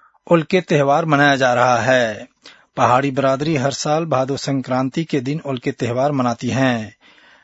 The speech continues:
ماہرین کا کہنا ہے کہ اُلکے کو دوسرے تہواروں کا آغاز کرنے والا پہلا تہوار سمجھا جاتا ہے۔ اُلکے کا مطلب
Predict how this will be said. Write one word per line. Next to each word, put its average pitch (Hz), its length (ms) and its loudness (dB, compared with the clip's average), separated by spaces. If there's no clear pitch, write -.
ماہرین 139 400 2
کا 185 120 4
کہنا 156 460 2
ہے 185 60 -2
کہ 180 120 -8
اُلکے 143 360 -2
کو 180 180 -4
دوسرے 139 320 -4
تہواروں 143 540 -2
کا 170 200 -2
آغاز 135 500 0
کرنے 143 300 -2
والا 135 320 -2
پہلا 131 340 -2
تہوار 123 420 -4
سمجھا 127 340 0
جاتا 113 380 -2
ہے۔ 123 300 2
اُلکے 156 320 2
کا 180 140 2
مطلب 165 340 0